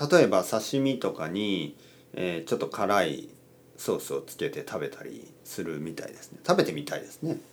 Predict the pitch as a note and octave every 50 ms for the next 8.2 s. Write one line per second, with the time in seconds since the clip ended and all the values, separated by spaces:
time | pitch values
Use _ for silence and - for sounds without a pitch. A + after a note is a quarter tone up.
0 | - - - - - - D#3+ D3+ D3+ C#3+ - - C#3+ C#3 D3+ D#3+ C#3+ A2 - -
1 | - - C#2+ - - - - - - - - - - - A2+ A2 A2+ A2 - -
2 | A#2+ A2 B2 B2+ G#2 F2+ - - - A2+ - - - - - - - - - -
3 | - - - - - - - - - - G2+ - - A#2+ A#2+ - - - - C3
4 | B2+ D3 D3+ D3 - D3+ D3+ D#3+ D#3 - F2+ E2+ E2 D#2+ D2+ - - - - F#2
5 | E2 F2+ E2+ E2+ E2 E2+ E2 D2+ C#2+ - D#2+ E2 - - - - - - - -
6 | - - - - - - - - - E2+ D2+ D2 C#2+ C#2 C2+ C2+ - - - -
7 | - - - - - - - - - - - - - - - - - - - -
8 | - - - -